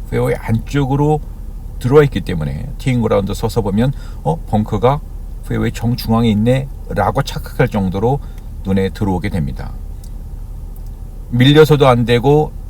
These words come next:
당겨서도 안 되는 정말 정교한 티샷을 치게 될 때 긴 파포를 성공할 수 있는 그런 홀이죠.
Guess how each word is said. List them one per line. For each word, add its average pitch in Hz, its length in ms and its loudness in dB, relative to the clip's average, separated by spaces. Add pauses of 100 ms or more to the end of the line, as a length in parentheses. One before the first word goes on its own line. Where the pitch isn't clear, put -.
당겨서도 127 580 2
안 113 140 6
되는 101 420 2 (240)
정말 104 400 -2
정교한 117 600 2 (400)
티샷을 135 480 2
치게 - 220 -6
될 101 180 -2
때 120 320 4 (420)
긴 123 280 4
파포를 120 640 0 (220)
성공할 107 420 -2
수 - 160 -6
있는 98 260 0
그런 87 260 -2
홀이죠. 104 420 -4